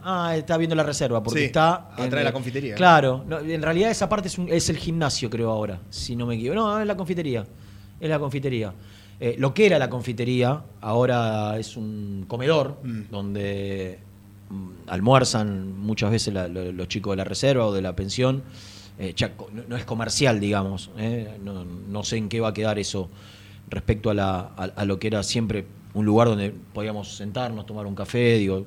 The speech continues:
Speaker 1: eh, tiene otro fin, como casi no entra gente en el día, en el día a día no, no se comercializa. Eh, pero bueno, está jugando la reserva.
Speaker 2: Sí, y es una pena verdaderamente que hayan tomado la determinación que para ver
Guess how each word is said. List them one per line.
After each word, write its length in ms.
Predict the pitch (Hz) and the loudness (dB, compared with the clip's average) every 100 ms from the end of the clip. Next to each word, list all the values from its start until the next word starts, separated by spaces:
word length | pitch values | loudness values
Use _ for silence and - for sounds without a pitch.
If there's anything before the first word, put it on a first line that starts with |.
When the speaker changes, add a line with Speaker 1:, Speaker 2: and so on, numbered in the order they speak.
| - | -8
Speaker 1:
eh, 340 | 90 90 82 - - | -14 -14 -14 -18 -6
tiene 200 | 110 110 | -2 0
otro 160 | 107 | -2
fin, 240 | 98 127 110 | -2 -4 -2
como 240 | 101 101 98 | -4 -6 -6
casi 260 | 120 117 | -4 -4
no 120 | 113 | -2
entra 220 | 120 113 110 | -2 -4 -4
gente 500 | 127 113 110 117 135 - - - - - - | -2 -2 -2 -2 -4 -16 -20 -20 -20 -20 -6
en 100 | 98 | -2
el 140 | 98 | 0
día, 460 | 104 113 107 104 98 | 2 4 4 2 0
en 100 | 104 | -2
el 100 | 104 | -2
día 180 | 110 113 | 0 2
a 20 | |
día 180 | 120 123 | 4 2
no, 280 | 113 110 104 | 0 -2 -2
no 160 | 107 107 | -4 -4
se 120 | 101 | -2
comercializa. 600 | 104 101 107 101 92 90 - - - | -2 -2 -2 -2 -4 -8 -10 -16 -6
Eh, 640 | 107 107 107 107 107 107 104 | 0 2 2 2 0 -2 -2
pero 160 | 117 | 4
bueno, 240 | 143 123 123 | 6 4 0
está 180 | 113 156 | -4 -2
jugando 320 | 170 160 156 | 0 0 0
la 80 | 139 | 0
reserva. 480 | 135 123 180 151 147 | -2 0 2 4 4
Speaker 2:
Sí, 80 | 151 | 4
y 120 | 180 | 4
es 160 | 214 220 | 4 4
una 220 | 185 143 | 2 4
pena 280 | 214 214 170 | 4 6 4
verdaderamente 720 | 147 156 170 165 196 190 147 | 6 6 4 4 4 2 2
que 160 | 147 | 4
hayan 260 | 156 - 147 | 2 2 2
tomado 300 | 135 156 156 | 4 6 6
la 100 | 135 | 6
determinación 800 | 131 131 123 135 123 - 170 175 | 2 -2 -4 -4 -4 0 2 0
que 160 | 175 127 | 0 0
para 1040 | 123 127 123 123 120 117 117 113 110 110 127 | 4 2 4 2 2 2 2 0 -2 -4 4
ver 360 | 190 202 131 | 6 6 4